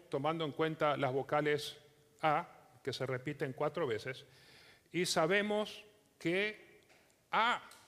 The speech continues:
los que aman a Dios, o sea, es para ellos, es los que aman a Dios,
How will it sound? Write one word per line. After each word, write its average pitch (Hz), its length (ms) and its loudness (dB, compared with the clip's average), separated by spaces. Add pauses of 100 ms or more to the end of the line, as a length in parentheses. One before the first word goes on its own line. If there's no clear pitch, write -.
(1700)
los 156 320 2
que 147 200 0
aman 175 340 2
a 151 100 4
Dios, 139 460 -2
o 120 100 -8
sea, 143 320 -2
es 165 140 -2
para 135 280 0
ellos, 127 340 -6 (640)
es 135 320 -6 (100)
los 120 180 -8
que 110 180 -6
aman 151 320 -2
a 120 80 -4
Dios, 113 340 -8